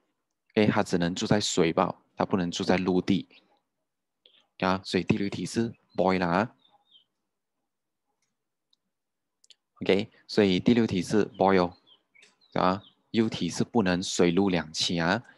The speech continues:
OK，所以第六题 boy，然后再接下来第七题的话呢，这一个第七题的话，我们就拿 A 咯。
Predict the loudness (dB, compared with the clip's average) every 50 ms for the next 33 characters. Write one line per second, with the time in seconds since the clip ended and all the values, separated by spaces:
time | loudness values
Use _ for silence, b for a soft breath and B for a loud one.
0 | b b _ _ _ _ B B B B B B B B B _ -2 0 2 2
1 | 2 0 0 0 -2 -2 -2 -4 -6 -4 -4 -4 -2 -4 -4 -6 -6 -6 -4 -4
2 | -4 -4 -4 -4 0 0 2 2 2 2 0 -4 -6 -4 -4 -4 -2 -2 -2 -2
3 | -2 -2 -4 -8 -6 -2 0 0 0 0 0 0 0 -2 -2 -4 -4 -6 -6 -6
4 | -6 -8 -8 -6 -6 -6 -4 -4 -4 -4 -4 -2 -2 -2 -2 -4 b b b b
5 | b b _ -4 -2 0 0 0 -2 -2 -2 0 0 0 -2 -2 -4 -4 -4 -4
6 | -6 -6 -6 -4 -2 0 0 0 0 0 0 0 0 -2 -4 _ _ _ _ -4
7 | -4 -2 -4 -4 -4 -4 -2 -4 -4 -4 -6 -10 -8 -4 -2 -2 0 0 0 -2
8 | -4